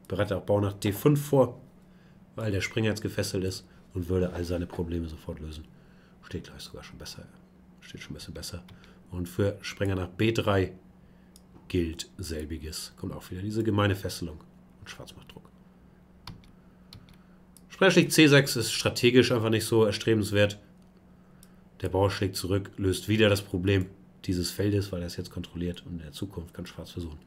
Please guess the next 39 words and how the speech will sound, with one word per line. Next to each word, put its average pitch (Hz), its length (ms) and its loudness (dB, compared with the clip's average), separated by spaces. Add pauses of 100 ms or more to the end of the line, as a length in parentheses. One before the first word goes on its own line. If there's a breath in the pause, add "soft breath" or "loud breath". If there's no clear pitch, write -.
(500 loud breath)
das - 160 -2
Zentrum 127 300 6
zu 117 100 0
besetzen 104 360 2
mit 98 120 0
seinen 95 160 0
Bauern. 90 280 0 (840 loud breath)
Das 78 160 -12
ist - 140 -14
nicht 71 100 -16
so - 120 -18
toll. - 180 -20 (2000 loud breath)
Was - 140 -12
gibt's - 200 -8
noch? 110 300 -2
Der - 80 -12
Springer 135 220 0
könnte 110 220 0
noch 87 180 -8
hier 147 240 4
hin 127 160 2
vielleicht. 117 500 0 (440 loud breath)
Das - 160 -4
wird, 113 100 2
glaub 101 120 6
ich, 90 40 4
sogar 92 160 2
hin 95 120 2
und 92 100 0
wieder 92 140 2
gespielt. 92 440 -6 (1700 loud breath)
Aber 101 140 4
das 113 160 4
kann 107 140 0
Schwarz 95 360 0
jetzt - 300 -4
mit 98 200 -4
Brutalität 90 760 -6
lösen. 73 280 -12